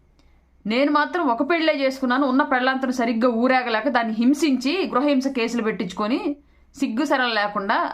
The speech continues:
"నేను ఒక మనిషిని, నాది ఒక బ్రతుకు" అని రీల్స్ చేసుకుంటూ తిరుగుతున్నాను, నా భార్య మాత్రం నా మీద గృహహింస కేసు పెట్టింది, నేను ఇంతటి పోటుగాడిని అని చెప్పేసి పోయి నాకు తెలిసి నియోజకవర్గంలో ఓట్లు అడుగుతాడు ఈ మార్గాన్ని భరత్ అనే వ్యక్తి. ఏమయ్యా,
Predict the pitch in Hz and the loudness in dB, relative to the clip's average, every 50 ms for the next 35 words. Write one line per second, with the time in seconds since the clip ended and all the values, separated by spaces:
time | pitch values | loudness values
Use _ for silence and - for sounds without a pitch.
0 | - - 208 208 208 208 185 190 190 208 226 247 247 262 240 269 339 359 254 - | -6 -6 -4 -2 0 0 0 0 0 0 0 0 0 0 2 2 0 0 -2 -2
1 | 214 214 214 202 180 175 202 214 214 - - 262 240 226 277 240 240 247 240 233 | -2 0 0 0 0 0 0 -2 -2 -2 -2 0 0 0 0 0 0 0 -2 -2
2 | - - 233 220 220 - 220 202 185 190 196 190 180 190 180 180 180 220 269 285 | -2 -2 -2 -2 -2 -4 -4 -4 -2 -2 -2 -2 -2 -2 -2 0 0 0 2 2
3 | 247 220 190 202 208 220 233 226 214 208 196 - 262 269 233 208 202 208 214 208 | 2 2 2 2 0 2 0 0 0 0 0 0 0 0 0 0 0 -2 -2 -2
4 | 208 185 170 214 214 208 220 220 214 220 208 185 202 196 190 185 - 196 185 185 | -2 -2 -2 -2 -2 -2 -2 -4 -4 -4 -6 -4 -2 -4 -2 -2 -4 -4 -2 -2
5 | 185 180 175 190 302 370 285 - - _ _ _ _ _ _ _ _ - 202 208 | 0 0 0 0 -2 -4 -6 -8 -12 _ _ _ _ _ _ _ _ -8 -4 -4
6 | 220 220 190 180 226 240 247 247 269 - 240 233 233 240 220 220 208 208 208 220 | -4 -4 -2 -2 -2 -2 -2 -2 -2 0 0 0 0 0 0 0 0 0 -2 -4
7 | 214 196 196 185 185 202 202 220 - 359 359 - 294 294 311 311 302 277 254 247 | -4 -4 -4 -4 -4 -4 -6 -4 -4 -4 -2 -2 -2 0 0 2 0 2 2 0
8 | 262 262 277 302 277 247 247 262 262 254 269 254 240 226 240 262 240 220 226 240 | 0 0 0 0 0 2 2 2 0 0 0 -2 0 0 0 0 2 2 0 0
9 | 247 226 196 180 175 180 165 160 170 185 190 185 190 202 196 226 226 226 202 196 | 0 0 0 0 0 0 0 0 0 0 0 0 0 0 0 -2 -2 -2 0 -2
10 | 208 220 - 240 226 226 220 220 214 - - 311 392 392 - _ _ _ _ _ | -2 -4 -4 -4 -4 -4 -4 -4 -6 -6 -8 -10 -10 -10 -14 _ _ _ _ _
11 | _ _ _ _ _ _ _ _ _ _ _ _ _ _ _ _ _ _ _ _ | _ _ _ _ _ _ _ _ _ _ _ _ _ _ _ _ _ _ _ _
12 | _ _ _ _ - 202 220 240 240 233 220 196 175 156 | _ _ _ _ -6 -4 -2 -2 0 0 0 0 0 -2